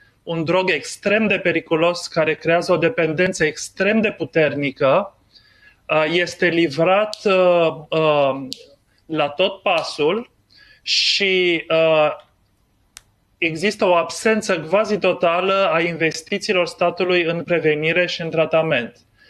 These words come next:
Din punct de vedere al, uh, prezentei legi, consider că restricționarea, uh, accesibilității, limitarea accesibilității prin desființarea locațiilor de joc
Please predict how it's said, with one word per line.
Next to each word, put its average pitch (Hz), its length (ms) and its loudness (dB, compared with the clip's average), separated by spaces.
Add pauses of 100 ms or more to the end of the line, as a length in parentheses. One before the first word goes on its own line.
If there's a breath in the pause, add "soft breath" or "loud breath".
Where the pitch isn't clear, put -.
(380 loud breath)
Din 151 180 -4
punct 214 200 2
de 208 240 0
vedere 196 580 0
al, 170 340 2
uh, 156 540 2
prezentei 180 500 0
legi, 160 640 -2 (540 soft breath)
consider 202 500 0
că 180 540 4
restricționarea, 175 1300 0
uh, 160 380 2
accesibilității, 165 1120 -2
limitarea 165 460 -2
accesibilității 160 1120 -4
prin 160 260 -6
desființarea 175 960 0
locațiilor 170 680 -2
de 151 140 2
joc 143 600 -4